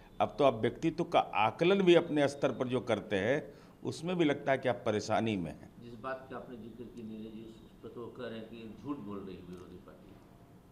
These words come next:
Speaker 1: भाई, वीडियो है ना, जो आपने संदेश दिया है वो तो सच है ना, ये आपके बोल देने से असत्य और झूठ तो होगा नहीं। ये तो डिजिटल फॉर्म में दुनिया चल रही है, तो सब कुछ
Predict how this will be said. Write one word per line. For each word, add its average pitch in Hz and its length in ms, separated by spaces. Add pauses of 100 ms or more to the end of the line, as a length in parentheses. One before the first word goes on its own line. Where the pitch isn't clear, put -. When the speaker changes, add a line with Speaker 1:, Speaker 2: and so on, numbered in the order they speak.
Speaker 1:
भाई, 85 240 (680)
वीडियो 127 340
है 123 140
ना, 110 400 (1600)
जो 120 100
आपने 135 320
संदेश 143 460
दिया 151 260
है 156 80
वो 156 80
तो 160 120 (400)
सच - 400
है 101 100
ना, 123 160 (960)
ये 123 100
आपके 151 280
बोल 139 300
देने 170 240
से 170 120
असत्य 165 440
और 151 100
झूठ 156 240
तो 156 140
होगा 180 240
नहीं। 165 280 (920)
ये 117 60
तो 135 200
डिजिटल 127 520
फॉर्म 170 360
में 170 180
दुनिया 165 280
चल 165 220
रही 147 240
है, 127 160 (640)
तो 120 80
सब 139 400
कुछ 220 240